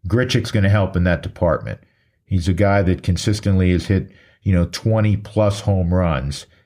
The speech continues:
and you would hope it would be easily that this year. Then I come to, again, incremental improvement.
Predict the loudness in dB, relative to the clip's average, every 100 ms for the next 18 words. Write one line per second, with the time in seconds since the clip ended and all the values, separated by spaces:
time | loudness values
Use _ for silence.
0 | _ _ -2 2 2 2 0 -2 -4 -2
1 | 0 2 0 0 0 0 0 0 2 0
2 | -2 -8 _ _ -2 -2 0 0 0 0
3 | 0 0 -2 -6 _ -14 -4 -2 -2 -2
4 | -2 -2 -6 _ _ _ _ -10 -2 0
5 | 0 0 -2 -2 0 0 0 0 0 0
6 | -2 -4 -2 -2 0 -2 0 0 0 0
7 | 0 -2 -2 -2 -2 -4 -10